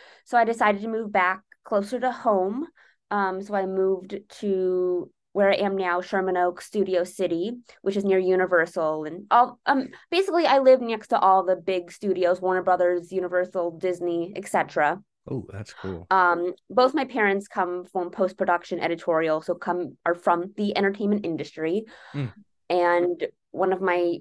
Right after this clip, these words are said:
Speaker 1: parents' friends said, "I need help doing covid testing for my production." And I was like, "What does that mean? I don't
Speaker 2: Hmm.
Speaker 1: have, I have no background in health. I have no background in safety.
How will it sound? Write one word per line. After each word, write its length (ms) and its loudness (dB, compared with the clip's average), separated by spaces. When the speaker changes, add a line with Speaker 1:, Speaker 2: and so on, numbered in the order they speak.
Speaker 1:
parents' 380 -4
friends 480 -2
said, 340 0
"I 120 -6
need 180 -6
help 380 0
doing 380 2
covid 560 2
testing 720 -6
for 160 4
my 160 2
production." 720 -4
And 200 -2
I 120 2
was 140 -4
like, 280 0
"What 320 0
does 240 -4
that 280 0
mean? 380 -4
I 120 -4
don't 300 -4
Speaker 2:
Hmm. 80 -2
Speaker 1:
have, 320 -2
I 60 -6
have 180 -4
no 180 2
background 640 2
in 220 -4
health. 400 0
I 40 -4
have 140 -10
no 140 -8
background 400 -10
in 100 -16
safety. 720 -2